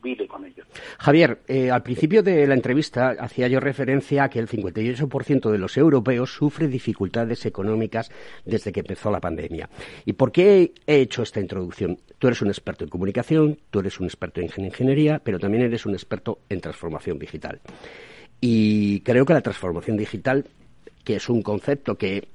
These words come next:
Speaker 2: para mí está muy claro, puede ser que para otras personas no lo tengan tan claro. Yo trabajo en el mundo digital y hago transformación digital en mi profesión todos los días, pero hay un nuevo paradigma. Hay que apostar porque el mundo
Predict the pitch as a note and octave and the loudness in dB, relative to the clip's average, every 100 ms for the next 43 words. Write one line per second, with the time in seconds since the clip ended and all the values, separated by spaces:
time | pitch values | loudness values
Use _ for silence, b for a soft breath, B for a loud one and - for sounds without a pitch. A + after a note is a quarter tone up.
0 | - A#2+ B2 A3+ - B2+ G#2 F3 G3 B2+ | 2 4 6 6 6 0 2 4 4 2
1 | B2+ A#2 D3+ - F2+ F2 G#2 G2 - F#2 | -4 -2 -4 -2 -2 -4 -6 -8 -8 -4
2 | B2+ G2 G2+ F#2+ F#2+ F#2 F#2 F#2 F#2 C3 | -2 -2 -4 -6 -6 -6 -6 -6 -2 -2
3 | C3 - b b b D#2 G2 G2+ G2+ - | -2 -8 b b b -6 -2 -2 -2 -4
4 | F#2+ A2 G2 F#2+ G2+ G2+ G2 F#2+ - F#2 | -2 -2 -2 -4 -2 0 -2 -4 -8 -2
5 | B2 A2 b b b - F#2+ G#2+ G2 - | 0 0 b b b -10 -6 -2 -4 -6
6 | - F2+ E2+ - F#2 F#2 F#2 G#2 G2+ F2+ | -10 -8 -8 -6 -6 -6 -6 -4 -2 -4
7 | F2 - F#2+ - C#3 D#3 - B B - | -6 -10 -12 0 2 2 0 B B 2
8 | A2 G2+ G#2 G#2+ D3 D3 E3+ - B B | 4 4 0 4 4 4 0 -12 B B
9 | B B B B _ - B2 B2 A#2+ A#2 | B B B B _ 4 8 10 8 4
10 | _ _ _ _ - _ _ _ D#3+ G3+ | _ _ _ _ -20 _ _ _ 6 10
11 | D#3+ B2+ G#2+ F#2+ F2 G#2+ B2+ B3+ - _ | 10 8 4 -2 -2 -2 -2 -2 -10 _
12 | b b b b _ _ _ _ - F3 | b b b b _ _ _ _ 0 2
13 | - D#3+ B2 - A#2+ A2+ - G2+ - G#2+ | 2 0 -2 0 -2 -2 -6 -6 -4 -4
14 | - A2 G#2+ A2+ D3 A#2+ G#2 F#2 | -4 -4 2 8 8 8 2 -6